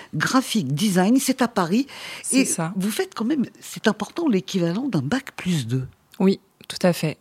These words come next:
Speaker 2: Euh, parce qu'en fait, à
Speaker 1: Mhm.
Speaker 2: l'époque, dans le design d'espace, euh, il n'y avait pas encore de B T S, euh, qui était, euh, euh, créé. Ça s'est fait, je crois, deux ans après.
Speaker 1: Mhm.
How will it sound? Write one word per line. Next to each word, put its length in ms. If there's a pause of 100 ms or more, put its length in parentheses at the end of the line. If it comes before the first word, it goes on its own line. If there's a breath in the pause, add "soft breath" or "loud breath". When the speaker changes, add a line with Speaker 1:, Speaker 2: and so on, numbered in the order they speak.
Speaker 2:
Euh, 140
parce 140
qu'en 140
fait, 260
à 80
Speaker 1:
Mhm. 100
Speaker 2:
l'époque, 440 (440 loud breath)
dans 100
le 120
design 340
d'espace, 720
euh, 600 (120)
il 60
n'y 80
avait 220
pas 260
encore 480
de 180
B 300
T 140
S, 420
euh, 260
qui 240
était, 360
euh, 180 (480 loud breath)
euh, 140
créé. 360
Ça 160
s'est 200
fait, 240
je 100
crois, 160
deux 300
ans 80
après. 400 (120)
Speaker 1:
Mhm. 80